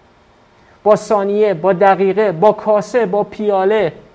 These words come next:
یه پیاله آب که یه واحد اندازه‌گیریه، در فلات مرکزی ایران، در یزد، در خراسان، در فارس معنا داره.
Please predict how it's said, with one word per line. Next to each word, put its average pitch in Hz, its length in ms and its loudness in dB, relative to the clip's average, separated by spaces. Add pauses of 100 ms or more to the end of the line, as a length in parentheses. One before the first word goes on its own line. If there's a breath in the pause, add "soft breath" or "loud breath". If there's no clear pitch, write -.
(1800)
یه 202 180 4
پیاله 208 500 0
آب 208 420 0 (720)
که 202 80 -2
یه 196 160 0
واحد 180 400 0
اندازه‌گیریه، 165 840 -4
در 170 160 -4
فلات 175 420 -4
مرکزی 160 460 -6
ایران، 170 320 -2
در 160 180 -2
یزد، 160 500 -2
در 151 220 0 (320 loud breath)
خراسان، 180 640 -2
در 160 200 0
فارس 175 540 -6
معنا 202 640 0
داره. 165 320 -2